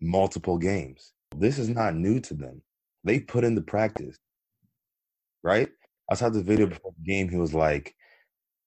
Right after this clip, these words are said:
"There's no better time than today to be great." I'm pretty positive going into the fourth quarter,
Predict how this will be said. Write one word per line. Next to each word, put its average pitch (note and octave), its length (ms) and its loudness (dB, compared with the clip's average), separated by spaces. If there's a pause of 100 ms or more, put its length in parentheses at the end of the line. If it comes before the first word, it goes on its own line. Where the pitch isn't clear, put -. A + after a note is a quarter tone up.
(720)
"There's F#2 320 2
no F#2+ 240 4
better F#2+ 260 4
time F2 320 -2
than D2+ 140 -2
today D#2 340 0
to D2+ 60 -12
be C#2+ 180 -14
great." C#2 320 -4 (320)
I'm A2+ 200 0
pretty A#2+ 280 2
positive F#2+ 560 0
going F#2 160 -2
into F2 140 -8
the D#2+ 100 -4
fourth F2 340 -2
quarter, D#2 440 -2